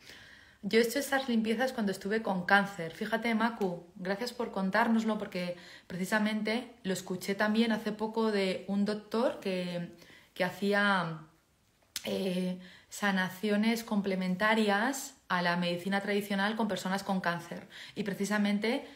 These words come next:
hablaba de esto. Yo lo he escuchado muchas veces y lo he hecho muchas veces, ¿no? Pero,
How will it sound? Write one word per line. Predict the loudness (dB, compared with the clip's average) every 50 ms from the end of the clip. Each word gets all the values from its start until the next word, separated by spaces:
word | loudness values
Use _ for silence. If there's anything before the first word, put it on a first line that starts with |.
| -20 -20 -14 _
hablaba | -4 -2 0 2 4 4 4 4 4 2 0 -2
de | -6 -4 -2 -2 -2
esto. | -2 -2 -4 -4 -6 -6
Yo | -4 -4
lo | -4
he | -4
escuchado | -4 -6 -6 -4 -2 0 0
muchas | 2 2 0 0 -2 -2 -4 -2
veces | -4 -4 -2 -2 -2 -2 -2 -4
y | -2
lo | 0 0
he | 0
hecho | 0 0 0
muchas | 0 0 0 -2 -4 -2
veces, | 0 0 0 0 -2 -6 -8 -6 -4
¿no? | -4 -2
Pero, | -2 0 0 0 0